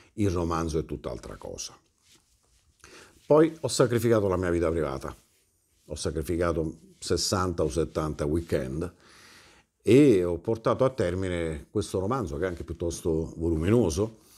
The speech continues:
e, e quindi sono riuscito a pubblicarlo, eh, il che non è facile. Attenzione, oggi pubblicare un libro è sempre più difficile se lo fai con una casa editrice importante. E questo per me è già stato un segnale di grande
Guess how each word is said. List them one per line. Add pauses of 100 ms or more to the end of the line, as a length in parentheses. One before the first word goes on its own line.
(600)
e, (200)
e
quindi
sono
riuscito (480)
a
pubblicarlo, (440)
eh,
il
che
non
è
facile.
Attenzione,
oggi (420)
pubblicare
un
libro
è
sempre
più
difficile
se
lo
fai
con
una
casa
editrice
importante. (920)
E
questo
per
me
è
già
stato
un
segnale
di
grande